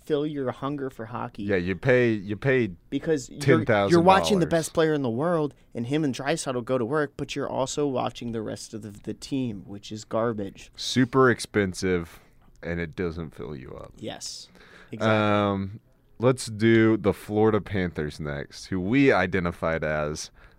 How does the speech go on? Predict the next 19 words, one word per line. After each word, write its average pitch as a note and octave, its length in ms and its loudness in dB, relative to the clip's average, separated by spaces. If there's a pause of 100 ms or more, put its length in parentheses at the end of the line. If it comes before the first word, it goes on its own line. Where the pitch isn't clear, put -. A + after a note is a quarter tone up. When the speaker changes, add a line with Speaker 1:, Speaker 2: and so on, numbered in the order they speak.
(160)
Speaker 2:
the E2+ 240 0
veggie E2 480 0
Speaker 1:
The D2 60 -8
Speaker 2:
burger. C#2 400 -6
Speaker 1:
veggie A2 420 -8
burger. G2 600 -12 (120)
Speaker 2:
Which A#2 160 -8
we A#2+ 80 0
say C#3+ 360 8
this E2+ 520 2 (340)
because G#2 240 -2
on A#2+ 120 4
the A2+ 120 4
outside A#2 520 6
it F#2+ 100 4
looks F2 380 -2
good. - 240 -10 (180)
Speaker 1:
It C#3 120 -6
looks C#3 360 -2